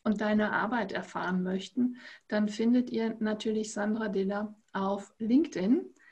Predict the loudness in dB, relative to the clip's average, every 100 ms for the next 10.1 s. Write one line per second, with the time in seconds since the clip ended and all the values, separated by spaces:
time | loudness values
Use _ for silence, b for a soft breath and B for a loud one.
0 | B B B _ 2 6 6 4 0 -12
1 | _ _ _ -4 -4 -4 -4 0 0 0
2 | 0 -2 -2 -2 -2 0 -2 0 0 -2
3 | -4 -4 -4 -6 -4 -2 -2 -2 -2 -2
4 | -2 -2 2 2 2 -2 -6 -2 -2 -2
5 | -4 -2 -4 -4 -2 -2 0 0 -2 -4
6 | B B -2 0 0 0 2 4 4 2
7 | -2 -6 -8 -4 -4 -2 -2 0 -2 -6
8 | -16 _ B B B 4 6 4 0 -2
9 | 0 -2 -4 -2 0 0 0 -4 -2 -4
10 | -4